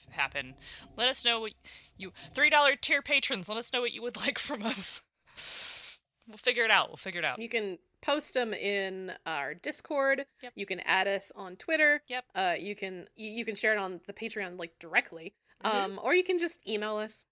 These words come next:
Speaker 2: Even if it's like, "I want my three dollars back." It's like, "Well, I can't actually do that, but you can change your pledge." <laughs> If
Speaker 1: Yeah.
Speaker 2: you're, if you're sore about it, I'm not gonna even be mad 'cause I'm like, "Yeah, we're fucking,
Speaker 1: Yeah.
Speaker 2: we haven't done the A P.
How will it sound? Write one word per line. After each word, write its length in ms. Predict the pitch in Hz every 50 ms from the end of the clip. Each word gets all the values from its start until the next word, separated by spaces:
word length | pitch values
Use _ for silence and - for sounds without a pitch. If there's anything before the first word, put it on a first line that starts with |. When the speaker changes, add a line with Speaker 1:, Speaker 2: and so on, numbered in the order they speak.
| _ _ _ _ _ _ _ -
Speaker 2:
Even 220 | 220 240 240 254
if 100 | - -
it's 160 | 262 247 -
like, 360 | - 226 208 196 - - - - _ _ _ _ _ _ - - - -
"I 80 | 220
want 140 | 226 240 240
my 80 | 233 226
three 140 | 233 240
dollars 280 | 233 240 240 233 220 214
back." 300 | - 196 170 165 175 -
It's 80 | - -
like, 120 | 208 - -
"Well, 100 | 214 220
I 80 | 220
can't 220 | 208 - 247 226 214
actually 240 | 202 - - 196 180
do 120 | 196 190
that, 180 | 185 185 175 -
but 120 | 190 180
you 100 | 175 196
can 300 | 196 - - 262 247 233
change 300 | 233 - 220 208 202 202
your 160 | 202 185 185 - _ _ _ _ _
pledge." 460 | - - 180 156 170 170 - - - -
<laughs> 140 | - - -
If 300 | - - - 370 - -
Speaker 1:
Yeah. 80 | 175
Speaker 2:
you're, 140 | 294 214 226 - _ _ _ - - -
if 100 | 202 -
you're 60 | 196
sore 260 | - - 247 226 214
about 220 | 208 202 202 196 185
it, 160 | 185 185 - -
I'm 120 | 170 196
not 180 | 196 190 190 185
gonna 160 | 190 175 165
even 400 | - - 165 170 170 165 160 160
be 120 | 165 151 151
mad 340 | 160 165 175 175 170 175
'cause 140 | - 202 185
I'm 100 | 185 190
like, 160 | 196 151 160
"Yeah, 160 | 233 262 240 170
we're 140 | 160 160
fucking, 380 | 180 - - 202 196 185 202 190 175 _ _ _ _ - - - - -
Speaker 1:
Yeah. 120 | 170 - 135 -
Speaker 2:
we 100 | 185 196
haven't 420 | - - 175 180 196 196 202 202
done 180 | 202 208 214 214
the 140 | 220 220 220
A 120 | 208 202
P. 200 | 208 - 247 254